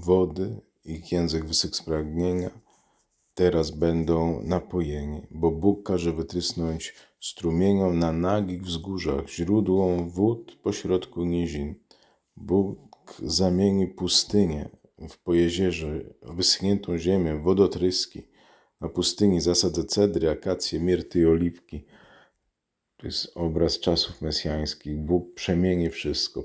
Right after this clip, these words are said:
Bóg zamieni to, co było doświadczeniem trudnym, dramatycznym, tragicznym Izraela,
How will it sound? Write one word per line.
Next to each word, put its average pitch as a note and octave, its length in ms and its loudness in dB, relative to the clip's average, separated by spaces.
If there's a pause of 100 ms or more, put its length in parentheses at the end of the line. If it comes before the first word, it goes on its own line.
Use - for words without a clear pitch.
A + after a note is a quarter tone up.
(140)
Bóg E2+ 260 -2
zamieni F#2 500 4
to, F2+ 160 -2
co - 200 -4
było E2+ 500 4 (480)
doświadczeniem E2+ 920 0
trudnym, D#2 640 2
dramatycznym, E2 960 -4
tragicznym D2+ 800 -2
Izraela, D2+ 580 -2